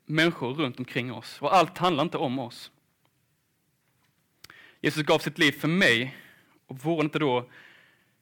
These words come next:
ganska naturligt om jag gav min lördagskväll eller fredagskväll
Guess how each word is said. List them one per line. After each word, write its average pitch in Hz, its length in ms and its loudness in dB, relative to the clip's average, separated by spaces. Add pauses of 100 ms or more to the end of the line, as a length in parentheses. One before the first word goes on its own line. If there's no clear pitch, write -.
(280)
ganska 143 260 0
naturligt 127 460 -4
om 139 100 2
jag 135 160 2
gav 131 200 4
min 127 240 0
lördagskväll 123 580 -2
eller 113 120 -14
fredagskväll 113 680 -4